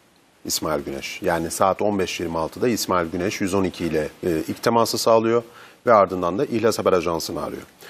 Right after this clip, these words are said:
E, tabii İsmail Güneş'in konuşması sadece yüz on iki ve İhlas Haber Ajansı ile sınırlı değil. Büyük Birlik Partisi'nden yetkililerle de görüşüyor. E, emniyetten de yetkililerle görüşüyor. E, İsmail Güneş toplam dört saat boyunca,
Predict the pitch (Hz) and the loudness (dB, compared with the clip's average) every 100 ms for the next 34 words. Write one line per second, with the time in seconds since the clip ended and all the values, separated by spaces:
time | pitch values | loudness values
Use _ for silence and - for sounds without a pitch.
0 | - - - 117 117 143 143 117 135 127 | -20 -14 0 2 2 2 2 0 2 2
1 | 127 139 - 127 123 113 - 117 - 117 | 2 -2 -2 -4 -2 -2 -2 -4 -2 -4
2 | - 110 107 104 104 98 95 110 101 - | 2 4 4 2 -4 -4 -2 -2 -2 -2
3 | 101 98 98 101 - 98 92 95 92 - | -2 -2 -2 -4 0 2 2 2 0 -2
4 | 95 - 95 90 90 131 135 110 98 101 | -4 -4 -4 -2 0 -2 0 -2 0 -2
5 | 101 110 95 - 98 95 95 92 - 90 | 0 2 2 0 -4 -4 -2 -4 -6 -2
6 | 90 85 71 71 76 - - 85 95 - | 2 0 -2 -8 -8 -8 -6 -4 -4 -6
7 | - - - 92 92 90 87 - 107 104 | -20 -20 -2 2 2 2 0 0 0 2
8 | 107 104 101 95 87 80 - 76 73 69 | 2 2 0 2 -2 -4 -6 -6 -4 -2
9 | 67 67 69 - 92 107 - - - 95 | -4 -8 -8 -4 -2 -2 -4 -20 -10 0
10 | 95 92 90 90 90 87 92 - 104 101 | 2 2 2 2 0 0 -4 2 2 2
11 | 104 104 - 120 - 92 104 - _ - | -2 -2 0 0 2 2 2 -4 _ -2
12 | 117 127 - 87 82 - 110 87 80 98 | 2 2 2 0 0 0 -2 0 -2 0